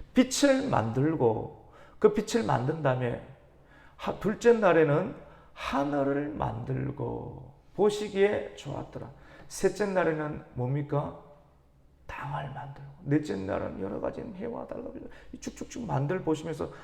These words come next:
각각 하나님 보시기에 뭐 하셨습니까? 좋아하셨더라.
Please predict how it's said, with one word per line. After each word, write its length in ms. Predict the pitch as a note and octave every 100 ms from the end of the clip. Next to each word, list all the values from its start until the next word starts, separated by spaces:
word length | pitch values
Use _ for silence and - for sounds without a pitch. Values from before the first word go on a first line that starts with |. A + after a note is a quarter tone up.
| - -
각각 720 | - - - - A3 - -
하나님 320 | G#3+ G#3 G3+
보시기에 360 | F3 F3 F3+ E3+
뭐 180 | A2+ A#2+
하셨습니까? 800 | C3 C#3 C3+ B2 C#3 D3 - - - -
좋아하셨더라. 800 | - A#2 A#2+ B2 C3 - B2 A2+